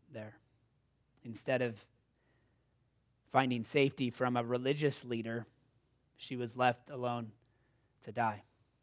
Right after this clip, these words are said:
I think we also see something of the treatment of women throughout the book of Judges. You have the portrayal of their power and their success in the women of Achsah in Judges chapter one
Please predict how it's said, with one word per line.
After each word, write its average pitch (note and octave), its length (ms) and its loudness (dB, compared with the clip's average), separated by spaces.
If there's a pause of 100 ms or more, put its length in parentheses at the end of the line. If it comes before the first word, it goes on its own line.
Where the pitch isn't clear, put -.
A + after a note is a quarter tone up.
(2750)
I C#3+ 40 -4
think G3 160 4
we F3+ 100 10
also E3+ 240 10
see C#3+ 200 0
something D3 420 2
of B2 280 0
the C3 260 2 (540)
treatment D#3 420 2
of B2+ 160 0
women C3 320 2 (1600)
throughout C3+ 200 8
the C3+ 80 0
book C3+ 160 2
of C3+ 80 2
Judges. B2 440 2
You C#3 120 4
have C#3+ 320 8 (680)
the C3+ 140 4
portrayal F3+ 560 12
of C#3+ 180 10
their C#3 220 10
power F3 640 10 (140)
and C3+ 120 0
their C3 100 2
success E3 640 4
in C#3+ 120 0
the C#3 80 0
women C#3+ 260 2
of A#2+ 180 0
Achsah D#3+ 380 6
in D#3 80 4
Judges C3 320 -2
chapter B2+ 360 -2
one C3+ 440 -2